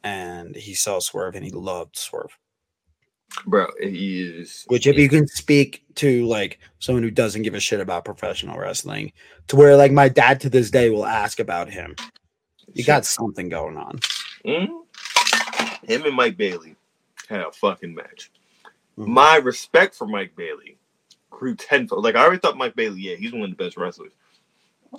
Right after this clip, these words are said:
Speaker 2: First of all, anybody who wrestles Mike Bailey, may God be with you. Those kicks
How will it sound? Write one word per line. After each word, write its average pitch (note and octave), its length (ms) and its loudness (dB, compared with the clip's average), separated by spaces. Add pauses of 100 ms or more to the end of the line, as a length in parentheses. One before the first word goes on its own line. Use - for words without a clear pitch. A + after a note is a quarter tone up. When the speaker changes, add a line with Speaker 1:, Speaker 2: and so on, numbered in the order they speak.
(1120)
Speaker 2:
First F#3+ 260 4
of B2 120 -2
all, G2+ 200 0
anybody F3 380 4
who D3 100 -2
wrestles C#3+ 320 0
Mike C#3+ 220 -2
Bailey, B2+ 300 -2
may A2 160 -8
God G2+ 380 -2
be - 120 -20
with - 220 -20
you. - 80 -20 (1900)
Those G3 480 6
kicks - 480 -6